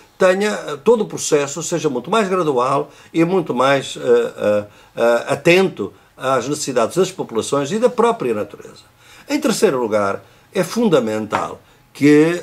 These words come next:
os benefícios que o país recolhe da exploração dos, dos, dos, dos recursos naturais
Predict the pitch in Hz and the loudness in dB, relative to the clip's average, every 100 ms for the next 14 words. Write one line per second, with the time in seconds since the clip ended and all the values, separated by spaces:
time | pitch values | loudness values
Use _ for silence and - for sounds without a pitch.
0 | - - 151 120 143 262 - 165 - 87 | -10 -4 -2 -2 -2 -2 0 0 0 -8
1 | 82 - - 208 - 156 165 202 196 - | -16 -14 0 0 4 4 4 2 -2 -8
2 | _ _ - 190 214 160 131 104 98 185 | _ _ -2 0 2 2 2 2 -2 -6
3 | 202 160 127 165 151 110 113 - - 120 | -6 -6 -4 0 -2 -2 -8 -10 -18 -10
4 | 113 98 - 113 98 92 - - 117 113 | -8 -8 -14 -12 -8 -8 -10 -16 -16 -6
5 | 127 143 131 113 - 90 95 92 120 | -4 -2 -4 -8 -8 -8 -4 -4 -4